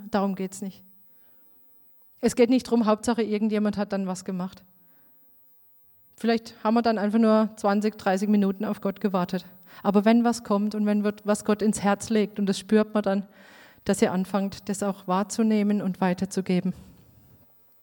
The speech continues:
Und wenn wir ihn suchen, Gott hat versprochen, er wird sich zeigen. Er wird sich zeigen. Und es gilt jetzt auch für die, die nicht in Gemeinschaft sind, wenn wir uns jetzt hier gleich ausklinken.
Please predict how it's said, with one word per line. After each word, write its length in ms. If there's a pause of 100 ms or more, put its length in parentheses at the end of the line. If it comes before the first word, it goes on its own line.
(1500)
Und 180
wenn 220
wir 100
ihn 140
suchen, 420
Gott 200
hat 100
versprochen, 500
er 220
wird 180
sich 220
zeigen. 400 (1040)
Er 180
wird 200
sich 160
zeigen. 320
Und 60
es 120
gilt 180
jetzt 160
auch 120
für 160
die, 180
die 140
nicht 260
in 140
Gemeinschaft 600
sind, 300 (560)
wenn 160
wir 160
uns 120
jetzt 160
hier 160
gleich 320
ausklinken. 720